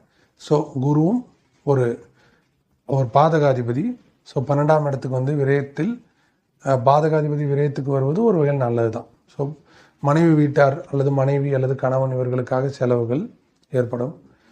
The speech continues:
அல்லது அவர்களை விட்டு நீண்ட தூரம் வேலை விஷயமா பிரிஞ்சு போற அந்த அமைப்புகள் ஏற்படும். கூட்டு தொழில்ல இருக்கவங்களுக்கு தொழில்ல சில செலவுகள் வரும், So, கரெக்டா அக்கவுண்டிங்லாம் பார்த்துக்கிறது நல்லது. உயர்கல்வி வாய்ப்புகளும் நிறைய மிதுன ராசி நேயர்களுக்கு தேடி வரும். நான்கில் இருந்த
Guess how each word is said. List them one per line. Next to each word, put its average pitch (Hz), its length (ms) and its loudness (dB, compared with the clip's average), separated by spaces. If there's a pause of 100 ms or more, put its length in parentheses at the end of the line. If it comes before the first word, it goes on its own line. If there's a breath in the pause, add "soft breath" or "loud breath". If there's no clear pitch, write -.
(380 soft breath)
அல்லது 165 200 4
அவர்களை 151 340 4
விட்டு 147 260 0
நீண்ட 147 320 0
தூரம் 147 420 2
வேலை 165 320 2
விஷயமா 139 380 -2
பிரிஞ்சு 135 400 -4
போற 127 420 0
அந்த 135 140 -2
அமைப்புகள் 127 400 -2
ஏற்படும். 123 560 -4 (440)
கூட்டு 170 260 0
தொழில்ல 151 360 4
இருக்கவங்களுக்கு 135 640 -2
தொழில்ல 156 300 2
சில 139 240 -2
செலவுகள் 139 440 2
வரும், 127 380 -4 (200 soft breath)
So, - 200 -10
கரெக்டா 151 420 2
அக்கவுண்டிங்லாம் 143 600 -2
பார்த்துக்கிறது 127 440 -4
நல்லது. 120 420 -4 (180)
உயர்கல்வி 175 520 6
வாய்ப்புகளும் 143 680 0 (140)
நிறைய 147 340 4
மிதுன 135 240 2
ராசி 135 340 0
நேயர்களுக்கு 117 440 -4
தேடி 127 280 0
வரும். 110 260 -4 (280)
நான்கில் 165 460 2
இருந்த 143 220 0